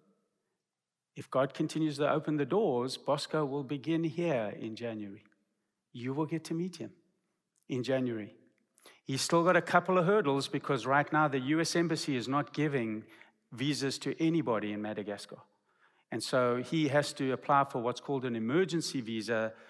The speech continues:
because he's wanting to study. So that you pray for him. He's, the only thing he's waiting for, his passport's ready, he has plane tickets, he has everything.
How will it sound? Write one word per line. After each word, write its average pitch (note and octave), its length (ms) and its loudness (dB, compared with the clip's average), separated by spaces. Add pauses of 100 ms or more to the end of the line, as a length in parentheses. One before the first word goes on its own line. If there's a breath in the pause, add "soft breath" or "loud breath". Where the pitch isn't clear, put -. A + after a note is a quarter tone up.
(160 loud breath)
because A#2+ 600 -2 (440)
he's B2+ 380 -4 (360)
wanting B2+ 300 0
to - 140 -8
study. A2 360 0
So C3 280 2
that D3 260 2
you D#3 100 0
pray F3 320 2
for D3+ 220 -2
him. B2 260 0 (460 loud breath)
He's, C3 180 -4
the - 160 -2
only A#3 240 6
thing G#3 200 2
he's E3+ 140 2
waiting D#3+ 280 4
for, A#2 240 0
his B2 200 -2
passport's F#3+ 640 4
ready, F#3 260 2
he C3 180 0
has A#2+ 220 4
plane F#3 360 2
tickets, F3+ 400 0
he C#3+ 80 0
has B2 240 -2
everything. E3+ 580 -2